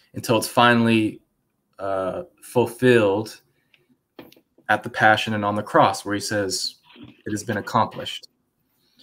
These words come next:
And this work, basically, is the revealing to mankind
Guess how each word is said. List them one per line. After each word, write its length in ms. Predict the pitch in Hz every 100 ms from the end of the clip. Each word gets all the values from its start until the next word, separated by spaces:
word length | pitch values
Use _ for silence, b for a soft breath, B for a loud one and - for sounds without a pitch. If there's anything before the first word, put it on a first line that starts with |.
| _ -
And 180 | 117 123
this 180 | 175 120
work, 440 | 123 131 - -
basically, 640 | 117 113 - 120 110 175 120
is 180 | 120
the 100 | 110
revealing 800 | 113 120 113 127 143 131 117 143
to 120 | 139
mankind 1040 | 123 117 117 135 143 175 143 87 101 143